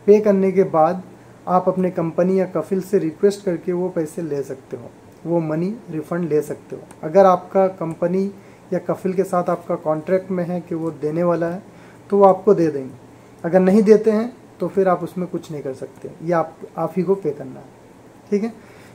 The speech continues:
इसके बाद का जो pointers है कि मैंने पहले भी बताया था कि जब आप request डालोगे तो company के पास दस दिन का टाइम रहेगा, या तो वो approve करे या reject करे।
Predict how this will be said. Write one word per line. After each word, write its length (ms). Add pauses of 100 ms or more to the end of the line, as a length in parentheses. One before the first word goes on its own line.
(120)
इसके 220
बाद 360
का 60
जो 140
pointers 520
है 140 (520)
कि 420
मैंने 200
पहले 280
भी 100
बताया 320
था 160 (300)
कि 60
जब 180
आप 200
request 320
डालोगे 380
तो 120
company 540
के 100
पास 400 (360)
दस 160 (140)
दिन 180
का 140
टाइम 300
रहेगा, 340 (440)
या 160
तो 140
वो 100
approve 460
करे 240 (400)
या 140
reject 400
करे। 160